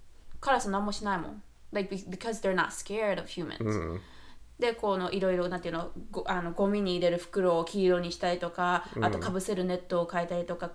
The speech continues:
Speaker 1: そのゴミを出す時に箱に入れたりとか、
Speaker 2: うん。
Speaker 1: い-、いろいろやって、やっと、今はどうなのかわかんないけど、その問題は。
Speaker 2: うん。
Speaker 1: そういう問題もあったし、で、レオナが小さい時に、I don't know if I told you this story.
Speaker 2: You did, but
Speaker 1: I did?
Speaker 2: go
Speaker 1: Okay.
Speaker 2: ahead.
Speaker 1: 小学校二年生の時に、学校、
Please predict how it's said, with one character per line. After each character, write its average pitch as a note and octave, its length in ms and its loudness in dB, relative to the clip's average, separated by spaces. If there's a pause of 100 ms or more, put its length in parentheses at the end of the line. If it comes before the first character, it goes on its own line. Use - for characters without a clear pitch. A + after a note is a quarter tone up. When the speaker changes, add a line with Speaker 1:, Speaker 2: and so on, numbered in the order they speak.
(100)
Speaker 1:
そ F3+ 140 -8
の E3+ 100 -6
ゴ F3+ 140 -2
ミ F3+ 180 2
を E3+ 240 0 (340)
出 G3+ 140 2
す - 100 -8
時 F3+ 220 -6
に F3+ 180 0
箱 F#3+ 260 0
に F3 100 2
入 E3+ 60 -2
れ E3+ 100 2
た F3 100 0
り E3 60 -2
と D#3 100 -8
か、 G#2+ 280 -8 (360)
Speaker 2:
う A2+ 40 -4
ん。 G2+ 40 -4 (440)
Speaker 1:
い-、 F#3+ 40 -4
い - 20 0
ろ F#3+ 120 4
い F#3 40 4
ろ F#3 60 4
や F3+ 80 4
っ - 20 -4
て、 G3+ 100 -4
や G#3+ 80 2
っ A3 100 -8
と、 - 340 -4
今 C#4+ 200 4
は A3 60 6
ど A3 120 0
う - 20 -2
な G3+ 80 0
の F3 80 0
か F3 100 -4
わ D#3+ 60 -4
か G3 120 0
ん F#3+ 60 -2
な E3+ 60 0
い E3 60 -2
け F3 100 -8
ど、 F#3 60 -8
そ F#3+ 120 -8
の F3 60 -2
問 F3 220 -2
題 F3 180 0
は。 G3+ 220 0 (180)
Speaker 2:
う G2+ 340 -2
ん。 E2 40 -2
Speaker 1:
そ - 120 -6
う G#3+ 40 0
い - 20 0
う - 20 0
問 G3 140 -2
題 F#3+ 100 -2
も F#3+ 80 -4
あ G3 40 -4
っ G3 40 -8
た F#3 120 -2
し、 F#3 260 -2
で、 G3+ 120 0
レ A#3+ 100 2
オ C#4 100 2
ナ A#3+ 120 2
が G3+ 100 2
小 A3 200 -4
さ A#3+ 140 0
い A#3 60 -2
時 F3 200 -6
に、 F3 360 -8 (120)
I B3+ 100 -12
don't - 20 -8 (280)
know F#4 60 -10
if F4+ 40 -6
I D#4 80 -4
told G#3 260 -10
you A#3 80 -4
this F#3 80 -6
story. - 520 -8
Speaker 2:
You A2+ 100 2
did, F#2 240 2 (120)
but - 100 0
Speaker 1:
I F#3+ 120 -2
did? F#3 200 2
Speaker 2:
go G3 100 0
Speaker 1:
Okay. F3+ 240 6
Speaker 2:
ahead. - 40 -2 (180)
Speaker 1:
小 C4 220 12
学 C#4 160 10
校 B3 140 6
二 G3 120 2
年 G#3 140 2
生 G#3+ 120 0
の F#3+ 60 2
時 F#3 160 -2
に、 F3+ 140 -2
学 F#3 280 0
校、 A#3+ 340 4